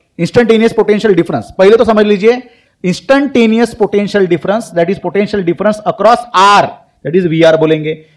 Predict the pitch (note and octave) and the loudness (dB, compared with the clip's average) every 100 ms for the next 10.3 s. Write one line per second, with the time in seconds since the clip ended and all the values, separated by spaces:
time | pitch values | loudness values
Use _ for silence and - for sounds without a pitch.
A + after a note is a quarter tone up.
0 | - F3+ F#3 G3 F3+ F3 F#3+ F#3+ F3+ F#3+ | -4 -2 0 0 2 2 0 -2 -2 -4
1 | F#3 F#3 F3 F3 E3 F3+ F3+ - E3+ E3+ | -4 0 0 0 -2 -4 -4 -4 0 2
2 | E3 D#3 - _ _ _ _ _ _ _ | 2 0 -8 _ _ _ _ _ _ _
3 | _ C3+ B2 C#3 G#3 F3+ - _ _ _ | _ -12 -6 -4 -4 -6 -10 _ _ _
4 | - G3+ G#3+ F3 F#3+ F#3 C#4 C#4+ - G3+ | 0 2 4 4 2 2 0 0 0 0
5 | G#3 G#3+ F#3+ - D3+ E3+ F#3 G#3+ G#3 G3 | 0 -2 -2 -2 0 0 2 0 2 2
6 | F#3+ F3+ F3 G3+ D#3 - _ _ _ _ | 2 0 2 2 0 -4 _ _ _ _
7 | D3+ D#3 G3 G3+ E3+ D#3+ E3+ D#3 D#3+ D3 | -6 -4 2 2 2 -2 0 2 2 2
8 | C#3+ E3 D3+ C#3+ C#3 D3 - C4 E4+ B3+ | -2 -4 -4 -6 -4 -4 2 2 2 -2
9 | - _ _ _ _ _ _ _ F3 F3+ | -8 _ _ _ _ _ _ _ 2 4
10 | A#3+ B3+ | 4 2